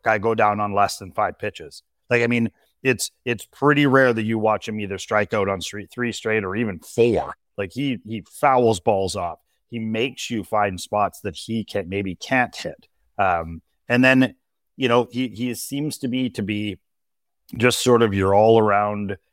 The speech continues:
um, Swiss Army knife. I, I, I can't say enough good things about him.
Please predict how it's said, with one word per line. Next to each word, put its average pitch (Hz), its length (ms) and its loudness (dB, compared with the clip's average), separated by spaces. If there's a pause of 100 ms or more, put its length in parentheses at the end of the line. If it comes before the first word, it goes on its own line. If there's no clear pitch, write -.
(200)
um, 87 500 -4
Swiss 117 320 0
Army 117 300 2
knife. 85 400 -8
I, 98 80 0 (220)
I, 107 220 2
I 107 40 0
can't 123 300 -2
say 131 140 2
enough 107 220 0
good 101 160 -4
things 107 240 -4
about 90 240 -4
him. 78 140 -14